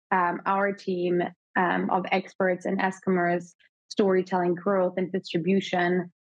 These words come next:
um, to help scale the reach and impact of today's leading healing practices and products.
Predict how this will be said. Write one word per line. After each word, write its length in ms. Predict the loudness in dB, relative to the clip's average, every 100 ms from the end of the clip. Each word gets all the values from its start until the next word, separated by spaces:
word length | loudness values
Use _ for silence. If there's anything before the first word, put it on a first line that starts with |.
| _ _
um, 340 | 2 4 2 0 -2 -2
to 140 | -2
help 320 | 0 0 0 -2 _
scale 420 | 2 2 0 -2
the 100 | -4
reach 380 | 0 0 0 -2
and 100 | -2
impact 560 | 0 0 2 0 0 -4 _ _ -20 -20 _
of 300 | 2 2 0 -2
today's 340 | 0 2 0 0 0
leading 500 | 2 0 -2 -4 -2
healing 300 | 0 2 0
practices 560 | 0 -2 -2 -4 -2 -2
and 160 | -4 -2
products. 400 | -2 -2 -6